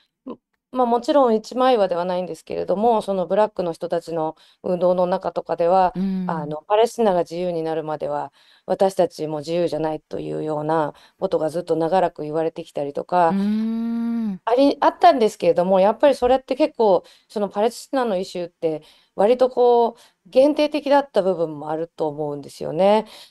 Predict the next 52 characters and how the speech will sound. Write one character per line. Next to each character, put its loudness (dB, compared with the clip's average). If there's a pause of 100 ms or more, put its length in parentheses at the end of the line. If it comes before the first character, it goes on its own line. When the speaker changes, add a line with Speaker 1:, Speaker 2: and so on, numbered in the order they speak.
Speaker 1:
で、 4
ま 4
あ、 -8 (240)
そ -4
れ 8
の 2
要 0
因 2
を 0
い 0
ろ 0
い -2
ろ -6
考 -6
え -6
て -6
み -6
る -6
と、 -2 (380)
ま -4
あ、 -2
そ -4
の、 -2 (400)
今 0
で -6
言 -8
う -10
と、 0
ま -4
あ、 0
ユ -2
ダ 2
ヤ 0
教 -8
の -8
人 -16
た -4
ち -10
が 2
五 -8
百 -4
八 -8
十 -6
万 -4
人、 -16
で、 -2
イ 0
ス -4
ラ 4
ム -2
教 -2
の -6